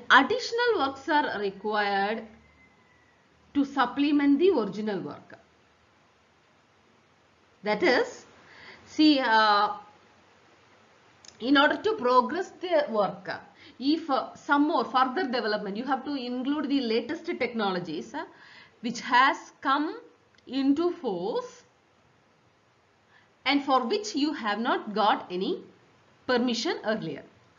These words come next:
So in that case, we will go for supplementary estimate.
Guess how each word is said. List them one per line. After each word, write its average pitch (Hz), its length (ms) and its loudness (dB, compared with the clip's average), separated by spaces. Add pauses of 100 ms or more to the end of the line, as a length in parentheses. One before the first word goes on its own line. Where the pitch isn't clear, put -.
(140)
So - 160 -4
in 233 180 2
that 285 320 0
case, 247 300 0
we 226 100 -2
will 196 140 -4
go 196 240 2
for 320 160 -6
supplementary 202 680 -4
estimate. - 540 -8